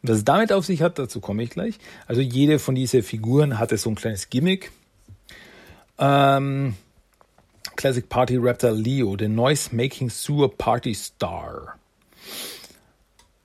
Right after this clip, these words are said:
Schauen wir uns die Verpackung mal an.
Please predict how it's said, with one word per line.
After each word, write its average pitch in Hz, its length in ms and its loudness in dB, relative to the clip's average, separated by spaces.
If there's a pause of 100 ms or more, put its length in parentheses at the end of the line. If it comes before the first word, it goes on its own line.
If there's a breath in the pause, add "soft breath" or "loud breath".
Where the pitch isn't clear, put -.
(1120)
Schauen 143 240 0
wir 180 40 2
uns 175 100 0
die 156 80 -4
Verpackung 151 420 0
mal 101 140 -2
an. 139 280 -4